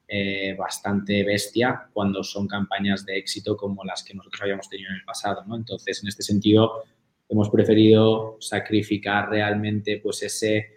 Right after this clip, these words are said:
extra en ventas a cambio de, eh, disponer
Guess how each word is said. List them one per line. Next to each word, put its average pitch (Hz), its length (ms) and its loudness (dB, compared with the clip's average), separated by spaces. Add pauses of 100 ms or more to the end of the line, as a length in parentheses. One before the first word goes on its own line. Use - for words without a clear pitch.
(180)
extra 107 440 0
en 107 80 4
ventas 113 840 2
a 104 100 -4
cambio 104 480 0
de, 110 420 -2 (300)
eh, 98 760 -4
disponer 107 880 -2